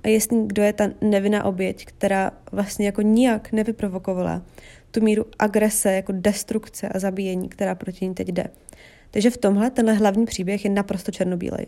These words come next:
a proto je tak strašně snadný se s ním identifikovat a jako propadnout mu emočně a být v něm tak strašně zainvestovaný, protože samozřejmě jednak se vás to, týká se nás to i bezpečnostně, myslím si, že všichni se jako bojíme teď vlastně, protože v Evropě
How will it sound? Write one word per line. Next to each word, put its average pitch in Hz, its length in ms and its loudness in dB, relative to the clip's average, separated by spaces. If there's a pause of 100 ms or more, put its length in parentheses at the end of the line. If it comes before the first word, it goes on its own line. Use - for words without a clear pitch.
a - 80 -8
proto 202 260 -4
je 202 100 2
tak 202 160 -4
strašně 196 360 -6
snadný 185 440 -4 (300)
se - 140 -8
s - 60 -4
ním 196 140 0
identifikovat 190 840 -2
a 180 100 -4
jako 180 180 -6
propadnout 202 640 2
mu 196 80 -4
emočně 185 420 -4
a 190 100 -8 (220)
být 196 260 -4
v - 40 -4
něm 190 160 0
tak 196 180 -6
strašně 202 300 -6
zainvestovaný, 190 720 -4
protože 185 340 -6
samozřejmě 208 380 0
jednak 190 220 -4
se 190 120 -2
vás 185 160 -6
to, 180 160 -6 (380)
týká 202 220 -4
se 202 120 -4
nás 196 120 -2
to - 80 -6
i 190 60 0
bezpečnostně, 190 1120 -4 (160)
myslím 190 220 -12
si, - 60 -16
že 175 100 -4
všichni 208 300 -4
se 220 120 -2 (380)
jako 185 160 -8
bojíme 196 420 2
teď 170 200 -10
vlastně, 175 380 -4 (460)
protože 185 380 -6
v - 200 -20
Evropě 190 520 -2